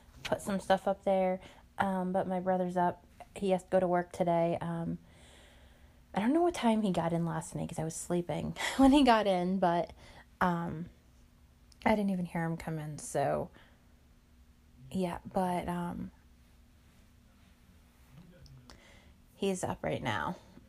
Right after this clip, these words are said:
And speaking of that, I know I had told you guys in my recording yesterday that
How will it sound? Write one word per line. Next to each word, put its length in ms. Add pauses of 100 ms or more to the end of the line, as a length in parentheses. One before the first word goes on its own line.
And 500 (1300)
speaking 400
of 80
that, 320 (1200)
I 100
know 140
I 60
had 140
told 240
you 80
guys 300
in 200
my 300 (180)
recording 400
yesterday 520
that 440